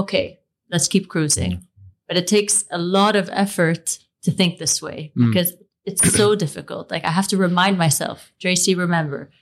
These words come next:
Speaker 1: count your blessings, remember where you are, remember where you were." And sometimes you don't go in an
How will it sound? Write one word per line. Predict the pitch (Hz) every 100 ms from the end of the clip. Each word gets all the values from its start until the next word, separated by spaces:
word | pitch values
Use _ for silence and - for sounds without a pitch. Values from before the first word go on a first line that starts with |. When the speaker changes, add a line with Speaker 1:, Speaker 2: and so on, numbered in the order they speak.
| _ _ _ _
Speaker 1:
count | 165 175
your | 185 160
blessings, | 151 165 156 160
remember | 170 175
where | 165 170
you | 165 151
are, | 156 151
remember | 165 170 170
where | 170
you | 175 160
were." | 147 143 156 - _
And | 165 151 - _ _ _ _ _ -
sometimes | 208 262 254
you | 202 214
don't | 214 202
go | 196
in | 185
an | 170